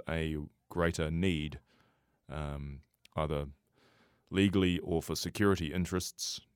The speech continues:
for, uh, the invasion of that privacy.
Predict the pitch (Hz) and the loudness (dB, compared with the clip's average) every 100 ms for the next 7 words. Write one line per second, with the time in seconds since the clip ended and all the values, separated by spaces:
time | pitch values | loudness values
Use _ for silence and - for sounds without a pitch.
0 | _ 104 101 95 87 - _ _ _ - | _ 4 6 6 2 -2 _ _ _ -8
1 | 87 82 80 80 98 95 90 101 101 87 | -4 -4 -4 -2 2 4 6 8 8 6
2 | 87 82 87 - 117 98 - 65 | 0 0 -2 2 2 2 0 -6